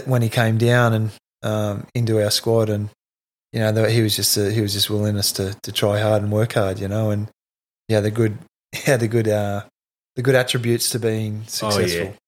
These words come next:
Speaker 1: That's for sure.
Speaker 2: So much was said about, uh, little Billy Slater and Billy, the, the track work jockey, and he was at the time, but Bill has grown into a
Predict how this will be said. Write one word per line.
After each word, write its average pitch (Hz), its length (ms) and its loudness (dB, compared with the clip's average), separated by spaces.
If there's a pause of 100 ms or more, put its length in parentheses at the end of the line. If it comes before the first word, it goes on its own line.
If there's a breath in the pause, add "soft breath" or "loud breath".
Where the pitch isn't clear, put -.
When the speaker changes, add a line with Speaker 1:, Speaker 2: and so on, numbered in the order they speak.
(180)
Speaker 1:
That's 110 160 -8
for 107 100 -12
sure. 101 280 -12 (300)
Speaker 2:
So 180 260 2
much 180 260 0
was 110 160 -2
said 110 200 0
about, 104 280 0
uh, 107 200 0
little 117 380 -2
Billy 107 300 -4
Slater 107 580 2
and 98 160 0
Billy, 113 280 2
the, 107 180 0
the 98 160 -6
track - 400 -2
work 107 300 0
jockey, 107 500 0 (480 loud breath)
and 143 100 4
he 135 60 4
was 135 380 0
at - 100 -8
the 110 80 -4
time, 120 520 2
but 104 180 0 (160)
Bill 156 280 2
has 139 240 0
grown 107 480 0
into 101 760 0 (640)
a 101 380 0